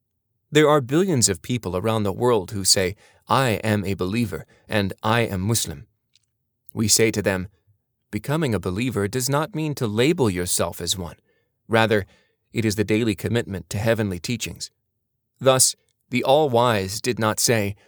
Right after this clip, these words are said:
those who believe will be above them on the day of resurrection. Instead, Allah put the focus on actions and said, "But those who are God-wary shall be above them on the day of resurrection."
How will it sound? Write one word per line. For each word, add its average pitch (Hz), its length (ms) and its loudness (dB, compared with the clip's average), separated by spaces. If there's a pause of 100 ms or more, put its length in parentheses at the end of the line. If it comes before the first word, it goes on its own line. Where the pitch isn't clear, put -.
(240)
those 147 480 2
who 147 140 -2
believe 123 800 -2
will 98 180 0
be 104 160 -4
above 113 320 2
them 87 240 -4
on 87 80 -6
the 90 80 -2
day 101 200 0
of 92 100 -2
resurrection. 95 680 -6 (840)
Instead, 117 520 0 (480)
Allah 175 340 4
put - 220 -4
the 175 80 -4
focus - 480 -4
on 110 180 0
actions - 560 -2 (180)
and 110 140 0
said, 117 340 4 (460)
"But 135 200 -2
those 135 360 4
who 131 140 2
are 117 200 6
God-wary 104 840 2
shall 101 320 -2
be 104 160 -2
above 107 380 0
them 98 280 -2
on 95 140 -8
the 90 80 -6
day 98 340 -2
of - 220 -8
resurrection." 98 680 -4